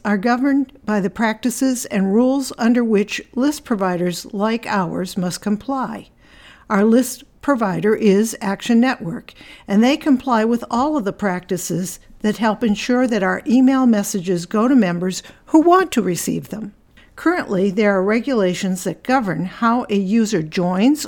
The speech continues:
or opts in to an email list, as well as practices that allow users to opt out or leave a list.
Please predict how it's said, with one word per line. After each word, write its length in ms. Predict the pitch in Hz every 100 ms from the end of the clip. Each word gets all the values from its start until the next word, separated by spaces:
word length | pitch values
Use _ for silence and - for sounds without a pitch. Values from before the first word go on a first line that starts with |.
| -
or 240 | 180 -
opts 380 | - 196 233 -
in 460 | 254 175 180 214 - -
to 180 | 240
an 100 | 180
email 340 | 214 240 202 185
list, 440 | 180 190 240 - - - - -
as 220 | 226 226 190
well 260 | 226 214
as 180 | 202 202
practices 800 | - 240 262 262 233 208 208 202
that 200 | - 196
allow 400 | 185 175 202 226
users 560 | 254 202 196 196 202 -
to 200 | 208 -
opt 260 | 202 214 -
out 260 | 185 196 -
or 200 | 240 269
leave 280 | 285 320
a 40 | 220
list. 480 | 156 - - -